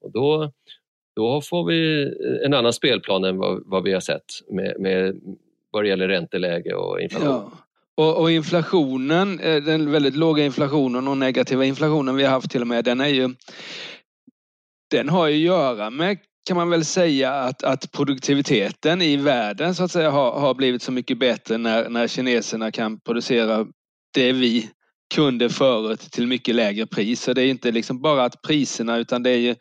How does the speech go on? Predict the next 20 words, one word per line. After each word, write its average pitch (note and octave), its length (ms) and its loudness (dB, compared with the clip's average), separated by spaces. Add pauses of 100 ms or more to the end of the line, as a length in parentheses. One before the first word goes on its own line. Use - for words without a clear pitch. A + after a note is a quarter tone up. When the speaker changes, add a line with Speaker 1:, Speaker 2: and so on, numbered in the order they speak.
(240)
Speaker 2:
det C3 100 0
är C3 40 4
en C3 80 0
produk-, C3+ 480 -2
en C3 200 0
världsproduktivitetsfaktor B2 2250 -2
det F3+ 80 2
här C3+ 240 4
som, A#2 240 -6 (220)
som B2 240 -6
kommer A#2+ 280 0
då A#2 180 2 (720)
hämmas A#2 640 -4
om A2 200 -4
man A2 400 -4
minskar G#2+ 440 -4
den G2+ 160 -8
globala G#2 420 -4
handeln, G2 400 -6
vilket G3 260 -8